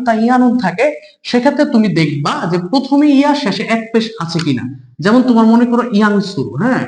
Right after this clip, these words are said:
ইয়াং, ইয়াং সুরু, ইয়াং সুরু। দেখো,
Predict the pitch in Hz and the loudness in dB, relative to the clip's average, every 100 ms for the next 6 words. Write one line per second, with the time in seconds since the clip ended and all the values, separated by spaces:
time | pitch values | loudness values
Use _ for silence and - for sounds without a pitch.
0 | - 156 165 202 302 294 - _ _ _ | -6 -2 2 2 2 0 -6 _ _ _
1 | _ _ _ _ _ - 160 196 277 247 | _ _ _ _ _ -10 -4 -2 0 -2
2 | - 143 - - - 165 175 254 302 - | -4 -6 -6 -10 -6 -2 0 0 -4 -10
3 | - - _ - - 226 170 - - 123 | -18 -20 _ -20 -6 0 0 -2 -8 -4
4 | 135 - | -4 -4